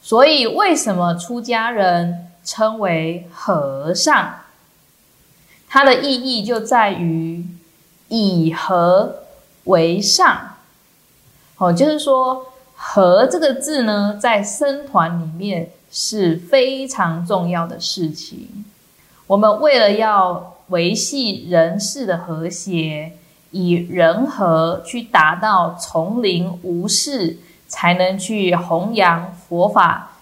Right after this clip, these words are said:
才能去兴隆佛事。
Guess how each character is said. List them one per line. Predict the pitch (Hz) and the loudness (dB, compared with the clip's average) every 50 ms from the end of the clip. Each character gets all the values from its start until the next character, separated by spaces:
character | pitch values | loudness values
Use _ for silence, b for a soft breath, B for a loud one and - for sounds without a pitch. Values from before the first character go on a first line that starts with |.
| B B | B B
才 | - - 175 170 | -10 -4 -2 0
能 | 170 175 180 185 | 0 0 0 -2
去 | 202 - 226 220 208 190 175 175 | -6 -6 -6 -4 -2 -2 0 -2
兴 | 170 170 - - 240 240 233 240 | -2 -2 -4 -4 -4 -2 0 2
隆 | 226 190 160 151 156 156 156 156 | 4 6 6 6 4 2 -4 -8
佛 | - - - 160 147 143 151 156 180 | -12 -14 -14 -12 -8 -4 -2 -2 -2
事。 | 175 - - - 269 226 - - - | -2 -4 -6 -2 -2 -2 -2 -4 -8